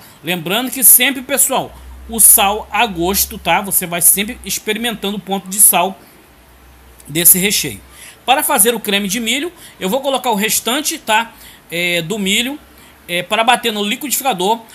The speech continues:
com uma xícara de leite, que eu já coloquei aqui, ó, o restante de duas latas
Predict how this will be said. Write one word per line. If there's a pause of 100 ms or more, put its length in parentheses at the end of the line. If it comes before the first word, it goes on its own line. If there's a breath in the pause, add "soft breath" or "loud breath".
(160 loud breath)
com
uma
xícara
de
leite,
que
eu
já
coloquei
aqui,
ó, (1400 loud breath)
o
restante
de
duas
latas